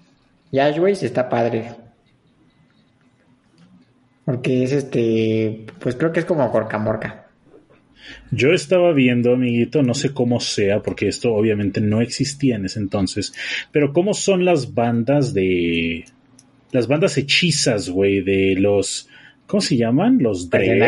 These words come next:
Speaker 2: Dregs o Forgottens o, ¿cómo se llaman esos güeyes, güey? La pija, güey.
Speaker 1: Ajá, es-, eso sí me lo explicó el cáncer. Me dijo que metías basura de todas la-, las, las facciones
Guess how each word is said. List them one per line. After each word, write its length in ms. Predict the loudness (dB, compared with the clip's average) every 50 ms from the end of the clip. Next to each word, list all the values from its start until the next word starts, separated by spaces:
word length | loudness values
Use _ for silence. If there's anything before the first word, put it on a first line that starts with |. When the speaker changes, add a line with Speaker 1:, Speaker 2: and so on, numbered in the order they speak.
| 2 2 2
Speaker 2:
Dregs 40 | 0
o 80 | 0 -2
Forgottens 1160 | 0 0 0 0 0 0 0 0 2 2 2 2 0 0 0 2 2 4 2 2 0 -2 -2 0
o, 460 | 2 2 4 4 4 2 2 0 -2 -4
¿cómo 160 | -4 -4 -2
se 100 | -2 0 0
llaman 140 | 0 0
esos 260 | 0 -2 -4 -10 -6 -2
güeyes, 420 | 0 0 2 2 2 2 2 2
güey? 200 | 0 0 0 2
La 200 | 2 2 0 2
pija, 420 | 2 2 2 2 2 0 0 0
güey. 360 | -2 -4 -4 -2 -2 -2 -4 -6 _ -20 -20 _ _ _
Speaker 1:
Ajá, 600 | -4 -4 -2 -2 0 -2 0 0 0 0 -2 -4 -4 -2 -2 -2
es-, 140 | -2 -2 -2
eso 200 | 0 0 0 0
sí 120 | 0 0
me 80 | 0 0
lo 60 | 0
explicó 360 | 0 -2 -4 -4 -2 -2 -4
el 100 | -4 -2
cáncer. 380 | -2 -2 -2 -2 -6 -10 -12 -12 -18 -20 -20 _ _ -20 _ _ _ _ _
Me 160 | -4 -2 0
dijo 340 | 0 -2 -2 -4 -8 -10 -4
que 480 | -2 0 0 2 2 2 2 0 0 0
metías 460 | 0 -2 -2 0 0 0 0 2 0
basura 460 | 0 -2 0 0 -2 0 0 0 0
de 120 | 0 -2
todas 360 | -4 -4 -2 0 0 0 0 0
la-, 200 | 0 0 -2 0
las, 560 | 0 0 0 0 -2 -6 -12 -16 -20 -20 _ _ _ _ _ _ _ _ _ _ _ _ _
las 140 | -8 -6 -4
facciones 520 | -6 -6 -2 -2 -2 -2 -2 -4 -6 -6